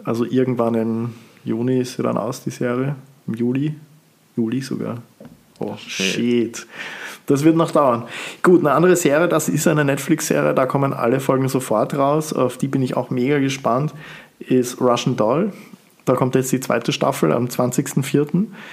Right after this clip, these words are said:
Speaker 1: Das ist eine Serie, die kann man eigentlich an einem Nachmittag <laughs> schauen. Also die hat, ähm, acht Folgen, glaub ich, jeweils so eine halbe Stunde.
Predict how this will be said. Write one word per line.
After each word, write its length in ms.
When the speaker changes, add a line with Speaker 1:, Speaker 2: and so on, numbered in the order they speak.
Speaker 1:
Das 160
ist 100
eine 160
Serie, 440
die 360
kann 160
man 140
eigentlich 640
an 180
einem 120
Nachmittag 480
<laughs> 0
schauen. 360
Also 240
die 220
hat, 360
ähm, 380
acht 280
Folgen, 300
glaub 220
ich, 140
jeweils 480
so 120
eine 180
halbe 200
Stunde. 460